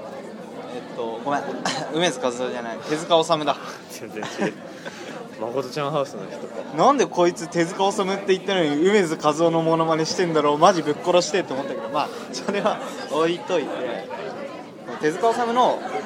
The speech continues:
Speaker 1: なんかの漫画で、ある一つの拷問のシーンがあって、あいつは、「鳥の籠にしまえ」っていうことを言うの、ボスみたいな人が。で、その主人公は、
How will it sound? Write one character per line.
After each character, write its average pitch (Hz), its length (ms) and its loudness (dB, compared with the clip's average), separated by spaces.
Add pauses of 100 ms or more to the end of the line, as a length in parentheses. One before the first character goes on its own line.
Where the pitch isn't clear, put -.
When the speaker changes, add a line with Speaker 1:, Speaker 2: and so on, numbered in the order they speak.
(120)
Speaker 1:
な 247 100 2
ん 269 100 -2
か 151 140 0
の 127 120 -4
漫 123 280 -2
画 123 80 -2
で、 127 80 0 (1500)
あ 214 120 6
る 139 160 2
一 220 200 4
つ 202 80 -4
の 127 180 0
拷 170 260 8
問 175 260 2 (380)
の 165 80 0
シ 196 160 -2
ー 151 100 -2
ン - 40 -6
が 123 80 -2
あ - 20 -2
っ 123 40 -6
て、 - 60 -10 (760)
あ 160 80 4
い 185 80 2
つ 202 120 -6
は、 180 300 6 (1900)
「鳥 190 220 6
の 208 100 4
籠 196 220 4
に 190 140 0
し 165 180 -4
ま 175 160 2
え」 180 80 2
っ - 20 -10
て 143 220 -6
い 120 140 -2
う - 20 -2
こ 123 100 -8
と 113 100 -6
を 110 80 -4
言 135 200 0
う - 20 -2
の、 104 260 -10
ボ 135 140 4
ス 139 140 -6
み 120 80 -6
た 117 140 -6
い - 20 -4
な - 60 -6
人 - 340 -10 (100)
が。 - 120 -8 (760)
で、 143 60 -6
そ 135 80 -4
の 143 80 -4
主 165 220 -6
人 233 240 0
公 127 240 0
は、 117 380 0